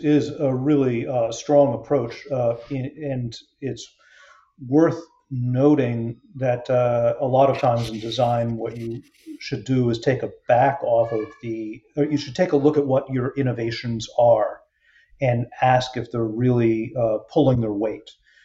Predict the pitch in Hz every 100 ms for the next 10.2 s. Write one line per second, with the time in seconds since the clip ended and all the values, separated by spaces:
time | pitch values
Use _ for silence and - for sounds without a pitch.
0 | _ - 123 131 120 110 151 127 117 113
1 | 113 - - 127 113 135 131 196 147 120
2 | 110 - _ 139 117 131 117 113 123 113
3 | 151 147 123 123 113 131 135 120 113 117
4 | 120 127 120 123 123 120 107 - _ 135
5 | 135 127 123 117 - - 131 143 131 107
6 | 107 139 123 120 117 107 113 - _ 156
7 | 120 107 110 110 - - - - - 127
8 | 120 113 117 - - - 123 - - -
9 | - - - - _ - - - 139 -
10 | 113 113